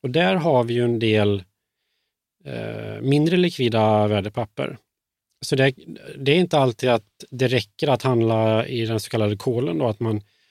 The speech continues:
utan, eh, där får man ha lite fingertoppskänsla att, ja, men nu ska vi handla x tusen i det här bolaget. Vi kanske ska börja handla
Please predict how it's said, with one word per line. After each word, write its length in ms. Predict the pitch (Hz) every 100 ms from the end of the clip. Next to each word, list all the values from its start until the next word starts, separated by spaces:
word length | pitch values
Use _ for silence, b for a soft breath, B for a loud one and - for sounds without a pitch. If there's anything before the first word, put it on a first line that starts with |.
| _ _ -
utan, 320 | 135 131 139 - - _ -
eh, 320 | - 147 -
där 140 | 139 147
får 120 | -
man 120 | 175
ha 120 | 151
lite 220 | 143 131 131
fingertoppskänsla 880 | 139 120 107 110 - 123 117 143
att, 100 | 127 -
ja, 140 | 156
men 300 | 147 147 143 - b b b b b b b b b b b _ _
nu 120 | 156
ska 140 | 147 156
vi 60 |
handla 540 | 143 139 131 123 120 123
x 240 | 147 -
tusen 320 | - 131 120
i 40 | 120
det 60 |
här 80 | 113
bolaget. 300 | 131 113 107
Vi 160 | 127 135
kanske 220 | - -
ska 100 | 147
börja 160 | 135 135
handla 600 | 151 131 123 123 120